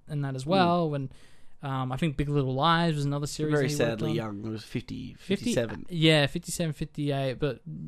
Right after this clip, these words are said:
Speaker 1: either way, very young, um, and it's unfortunate, especially 'cause
Speaker 2: Yeah.
Speaker 1: this series is really excellent. Now,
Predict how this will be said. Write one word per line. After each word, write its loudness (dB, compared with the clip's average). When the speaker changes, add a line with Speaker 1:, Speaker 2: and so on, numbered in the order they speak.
Speaker 1:
either 4
way, 4
very 0
young, -4
um, -6
and -10
it's -20
unfortunate, -2
especially -4
'cause 0
Speaker 2:
Yeah. -6
Speaker 1:
this -4
series -6
is -8
really -8
excellent. -8
Now, 0